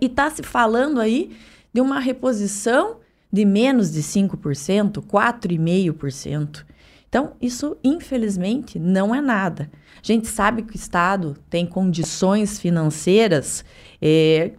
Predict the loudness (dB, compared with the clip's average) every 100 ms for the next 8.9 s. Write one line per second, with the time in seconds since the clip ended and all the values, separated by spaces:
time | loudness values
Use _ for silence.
0 | _ 2 2 2 -2 -2 0 0 0 0
1 | 6 6 6 2 4 6 6 2 -2 -6
2 | -12 -16 _ -20 -12 2 2 4 4 2
3 | -2 0 2 2 0 0 -2 -2 0 2
4 | 4 4 0 -2 -2 -2 -4 -6 -6 -6
5 | -6 0 2 2 0 -4 -8 _ -20 -6
6 | -4 -4 -4 -4 -2 -4 2 2 2 0
7 | -4 -4 -4 -4 -2 -2 -4 -8 2 4
8 | 4 0 -6 -20 _ -4 0 0 -2